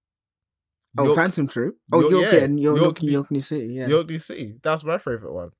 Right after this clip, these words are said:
Speaker 1: Oh,
Speaker 2: That's my
Speaker 1: really?
Speaker 2: favorite one. Yeah, yeah, yeah. I liked how chaotic it was.
Speaker 1: Mm.
Speaker 2: I like the fact that, okay, everyone just happened to be, well, not happened, but everyone's in the same place at the same time, and there's so many different strands of things that are happening.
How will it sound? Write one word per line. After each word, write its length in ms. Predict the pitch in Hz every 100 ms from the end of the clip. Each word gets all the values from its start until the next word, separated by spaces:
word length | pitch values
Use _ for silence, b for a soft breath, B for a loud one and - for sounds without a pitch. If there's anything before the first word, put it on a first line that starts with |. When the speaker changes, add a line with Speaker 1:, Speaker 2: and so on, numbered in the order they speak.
| _ -
Speaker 1:
Oh, 240 | 285 311
Speaker 2:
That's 220 | 165 156
my 80 | 320
Speaker 1:
really? 140 | 311 180
Speaker 2:
favorite 260 | 120 101 78
one. 100 | 67
Yeah, 340 | 147 180 208 202
yeah, 300 | 175 180 175
yeah. 260 | 175 170
I 140 | 143 156
liked 280 | 180 208 -
how 160 | 165
chaotic 640 | 160 170 143 156 - 127
it 80 | 107
was. 380 | 87 62 - _ _ _ _ _ _ _ _ -
Speaker 1:
Mm. 520 | 147 143 123 110 113
Speaker 2:
I 120 | 147 160
like 180 | 160
the 60 | 165
fact 240 | 165 151
that, 100 | 143
okay, 200 | 135 147 -
everyone 320 | 151 143 139
just 180 | 135 -
happened 320 | 139 135 127
to 100 | 127
be, 420 | 117 127 120 117 - -
well, 120 | 127
not 220 | 117 120
happened, 360 | - 110 - -
but 100 | -
everyone's 380 | 147 135 139 127
in 80 | 123
the 80 | 117
same 280 | - 131 120
place 340 | 123 117 -
at 80 | 110
the 80 | 113
same 280 | 131 117
time, 300 | 101 120 110 - B B B
and 120 | 123
there's 140 | 123 -
so 180 | 165 143
many 200 | 143 131
different 300 | 135 131 123
strands 680 | - - 131 135 156 170 -
of 180 | 123
things 280 | - 135 127
that 100 | 113
are 40 | 120
happening. 460 | 135 - 139 175